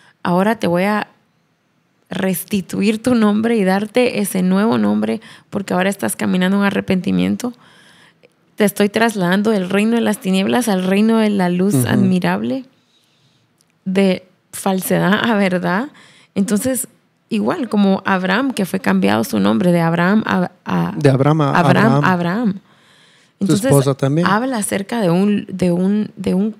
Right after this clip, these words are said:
Speaker 1: cambio de posición.
Speaker 2: Ujú.
Speaker 1: De posición de mentira a posición de verdad. Entonces es hermoso ver cómo en esa piedrita que se le entregaba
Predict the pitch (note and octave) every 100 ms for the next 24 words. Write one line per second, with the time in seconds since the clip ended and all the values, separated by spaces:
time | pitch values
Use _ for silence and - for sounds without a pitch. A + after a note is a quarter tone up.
0 | - G3 C4 D4+ A3+ F#3 F#3 F#3+ E3 -
1 | - F#3+ F3+ F3+ _ _ D3 A2+ B2 C#3
2 | - G3 F#3+ F#3+ F#3+ F#3 F#3+ - G3 G#3
3 | A#3 - G3 F#3 E3+ F3 G#3+ A3+ - F#3
4 | E3+ F#3 F#3 F#3+ E3 - - F3 F3 F3+
5 | - _ _ _ _ _ - G3 A3 A3
6 | A3 A3 G#3 G#3 G#3+ F#3+ F#3+ G3 G3+ G3
7 | F#3 F#3+ A3+ G#3 G3+ F#3 F#3 F#3+ G3 F#3+
8 | E3+ E3 D#3+ D#3+ D#3+ E3 E3 F#3+ B3+ E3+
9 | F3+